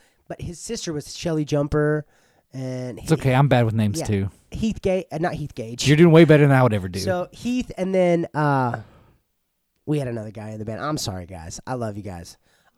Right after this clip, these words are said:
Speaker 1: Um, Adam, maybe his name was. So those guys weren't moving either. You know,
Speaker 2: Yeah.
Speaker 1: they were with Cassie. They were staying. <laughs> They were staying in Paris. They, they weren't gonna move to Dallas to, to be in some band with me. You know, like, they just weren't.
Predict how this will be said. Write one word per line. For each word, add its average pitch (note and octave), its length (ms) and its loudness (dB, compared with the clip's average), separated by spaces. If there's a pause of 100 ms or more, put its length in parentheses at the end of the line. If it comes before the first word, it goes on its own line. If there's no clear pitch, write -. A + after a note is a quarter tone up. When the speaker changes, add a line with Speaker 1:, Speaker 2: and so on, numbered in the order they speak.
Speaker 1:
Um, D3+ 440 -14
Adam, B2 380 -16 (180)
maybe F2+ 200 -20
his - 320 -20
name D#2 140 -20 (200)
was. - 200 -20 (800)
So A3 440 0
those G#3 380 -12
guys G3+ 260 -2
weren't F3 220 2
moving D#3 240 -2
either. A#2 400 -6 (200)
You E3+ 100 2
know, F3+ 80 6
Speaker 2:
Yeah. - 80 6
Speaker 1:
they F#3+ 100 4
were G#3+ 120 6
with F#3+ 160 -2
Cassie. C#3+ 500 -12
They D#3+ 120 0
were G#3+ 100 4
staying. G3 340 -2 (100)
<laughs> - 100 -12
They C#4 100 4
were C4+ 120 2
staying A#3+ 400 2
in G3+ 100 2
Paris. D3 380 -2
They, G#3+ 180 -4
they G#3+ 240 0
weren't A3+ 320 0
gonna D#3+ 160 -2
move D3 200 0
to C#3 80 -4
Dallas B2+ 460 -6
to, - 180 -10 (520)
to D#3 100 0
be D3 260 0
in C#3 80 -6
some C#3 420 -4 (220)
band D3+ 420 -4
with A#2+ 100 -10
me. D#3 420 0
You F#3 120 2
know, F3+ 180 6
like, F3 220 0
they G#3 120 0
just F#3 200 -6
weren't. F#3 220 2